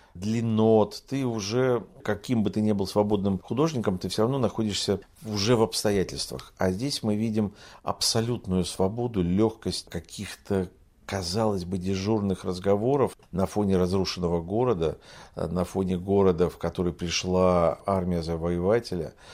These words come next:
которая принесла вот в-, с собой весь этот ужас и, и морок, э, но при этом и герои какие-то все не фильтрующие базар, потому что они понимают, что это, ну, так, на телефон что-то такое, а потом будет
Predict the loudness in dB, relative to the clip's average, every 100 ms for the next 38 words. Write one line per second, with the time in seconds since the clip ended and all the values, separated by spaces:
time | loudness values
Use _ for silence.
0 | -20 -12 -6 -2 -2 -2 -2 -2 2 4
1 | 4 0 -6 -16 -14 -12 -8 0 0 2
2 | 0 -2 -4 -2 -2 -4 -6 -8 -8 -8
3 | -6 -4 -2 -2 -4 -6 -6 -6 -2 2
4 | 2 2 -2 -18 -20 -20 -20 -10 -4 -2
5 | 0 -2 0 0 2 0 -2 -4 -12 _
6 | -20 _ -12 -4 -2 0 2 2 0 -6
7 | -6 -4 -4 -4 -6 -2 2 2 0 -8
8 | -18 -6 -2 0 0 -4 -2 -2 0 -2
9 | -4 -4 0 2 2 2 0 -2 -10 -8
10 | -2 -2 -2 -2 -2 -2 -2 -6 -6 -8
11 | -10 -12 -16 -14 -6 -4 -2 -2 -2 -2
12 | -2 -4 -8 -8 -6 -4 -2 0 2 2
13 | 0 -2 -2 0 0 0 -2